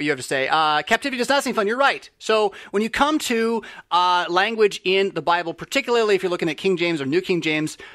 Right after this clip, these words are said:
whatever you're doing, over time, language around you is gonna change, especially in the babble of the new media. Definitions are gonna be lost so quickly in the next twenty years, probably.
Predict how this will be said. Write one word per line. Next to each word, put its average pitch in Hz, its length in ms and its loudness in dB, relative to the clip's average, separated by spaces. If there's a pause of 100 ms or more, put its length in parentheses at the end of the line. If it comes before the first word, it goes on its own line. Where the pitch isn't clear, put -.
(160)
whatever 185 460 2
you're 240 120 2
doing, 170 360 2 (840)
over 269 260 4
time, 156 560 0 (760)
language 185 480 2
around 160 340 2
you 202 60 0
is 151 80 -4
gonna 139 180 -2
change, 156 360 0
especially 190 560 0
in 147 60 0
the 135 80 0
babble 143 420 2
of 123 140 -6
the 127 60 -8
new 131 120 -4
media. 117 280 -2 (840)
Definitions 190 480 2
are 160 60 0
gonna 147 160 -2
be 131 100 -4
lost 135 400 2
so 160 220 2
quickly 160 340 -2
in 151 60 -2
the 139 60 -2
next 139 260 -6
twenty 151 200 -6
years, 143 180 -2
probably. 180 420 2